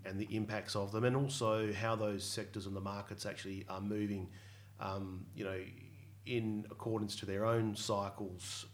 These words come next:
um, outside of what we traditionally think as the traditional property markets or residential property markets, I should say. So, um, I'm really looking forward to having you back.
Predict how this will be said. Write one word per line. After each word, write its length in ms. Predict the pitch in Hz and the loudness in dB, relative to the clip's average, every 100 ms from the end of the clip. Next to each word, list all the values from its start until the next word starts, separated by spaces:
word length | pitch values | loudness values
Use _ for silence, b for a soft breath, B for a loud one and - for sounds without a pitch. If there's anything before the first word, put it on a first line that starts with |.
| - | -10
um, 180 | 90 92 | -8 -4
outside 420 | 101 80 - 98 | -4 -2 -2 -2
of 80 | 98 | -4
what 140 | 101 98 | -6 -6
we 80 | |
traditionally 480 | 98 104 104 101 104 | -6 -4 -2 -2 -4
think 240 | 95 101 98 | -4 -4 -2
as 140 | 92 | -2
the 220 | 101 98 - B B B | -2 -2 -4 B B B
traditional 440 | - 107 101 104 | 0 2 2 0
property 380 | 98 117 107 113 | 0 0 2 2
markets 440 | 101 92 90 - 95 | 2 0 -4 -6 -6
or 60 | 90 | 0
residential 500 | 110 101 101 104 104 | 2 4 2 2 -2
property 320 | 98 95 95 | -4 -6 -4
markets, 320 | 92 95 98 | -4 -6 -8
I 40 | - | -8
should 240 | - 104 | -6 -6
say. 320 | - 104 101 90 | -4 -2 -2 -4
So, 400 | - 95 95 95 B B B B B | -4 -2 -2 -4 B B B B B
um, 240 | 98 95 104 | 0 0 2
I'm 140 | 117 127 | 4 6
really 200 | 135 120 | 8 6
looking 200 | 104 101 | 4 -2
forward 260 | 104 101 | 0 -2
to 300 | - 98 95 92 - | 0 0 0 -4 0
having 280 | 131 123 117 | 4 6 6
you 60 | |
back. 420 | 90 113 143 - | 4 2 2 -4